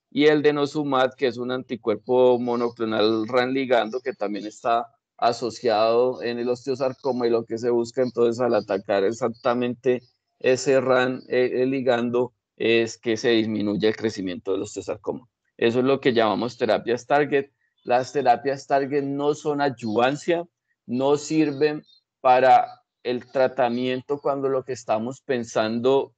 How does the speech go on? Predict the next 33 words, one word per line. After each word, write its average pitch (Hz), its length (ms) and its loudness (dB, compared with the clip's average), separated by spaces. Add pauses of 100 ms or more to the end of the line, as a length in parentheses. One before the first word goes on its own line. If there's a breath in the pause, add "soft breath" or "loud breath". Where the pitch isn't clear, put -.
es 127 320 2
un 135 220 -4
fin 131 400 -2
terapéutico. 139 1000 2
O 165 180 -8 (200)
sea, 120 400 -2 (260)
cuando 123 280 -2
estamos 135 300 0
pensando 143 400 0
en 143 100 -8
fin 156 200 -2
terapéutico, 139 800 0
un 127 80 -2
osteosarcoma 131 800 0
al 113 320 2
cual 110 360 -2
podemos 135 540 -4
salvar, 110 800 2
al 127 180 -2
que 123 140 -10
le 117 100 -2
vamos 117 260 -4
a 135 80 -6
hacer, 120 280 -6
al 113 220 0
que 110 440 -2
los 107 320 -8
oncólogos 123 580 0
le 131 100 2
van 104 220 0
a 113 40 -6
hacer 135 360 -2 (360)
una 135 600 2